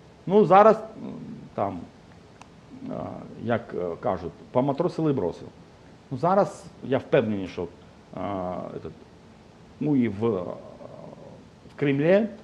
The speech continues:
обов'язково обманює Трампа. Ну, хто буде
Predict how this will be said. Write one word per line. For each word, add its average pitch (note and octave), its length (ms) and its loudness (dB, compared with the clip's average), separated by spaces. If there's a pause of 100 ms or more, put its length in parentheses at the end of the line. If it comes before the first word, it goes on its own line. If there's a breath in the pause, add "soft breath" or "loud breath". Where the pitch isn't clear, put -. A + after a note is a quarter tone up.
(120)
обов'язково D3 840 4 (600)
обманює C3+ 600 2 (580)
Трампа. E2+ 320 2 (1120)
Ну, B2+ 120 0
хто G3+ 240 6
буде D#3 220 2